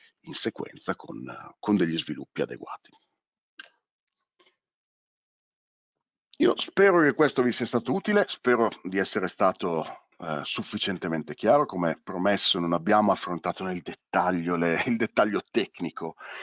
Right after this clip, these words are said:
eh, di tutte quelle che sono le possibilità. Era, diciamo, mio obiettivo quello di farvi vedere proprio un cambio di mentalità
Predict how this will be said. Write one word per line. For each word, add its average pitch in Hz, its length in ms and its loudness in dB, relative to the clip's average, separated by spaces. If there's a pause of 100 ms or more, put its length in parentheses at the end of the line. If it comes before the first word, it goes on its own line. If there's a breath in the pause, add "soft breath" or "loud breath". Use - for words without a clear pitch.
(240 loud breath)
eh, 73 300 -2
di 95 120 -10
tutte 98 220 -8
quelle 92 220 2
che 87 80 2
sono 85 220 0
le 78 120 -2
possibilità. - 800 -4 (460 loud breath)
Era, 104 460 4
diciamo, - 760 -6 (320)
mio 107 200 0
obiettivo 101 460 -2
quello 92 240 0
di 90 100 -2
farvi 92 260 0
vedere 95 300 0
proprio 95 260 -6
un 92 180 -4
cambio 87 720 0
di 95 180 -18
mentalità 90 720 -4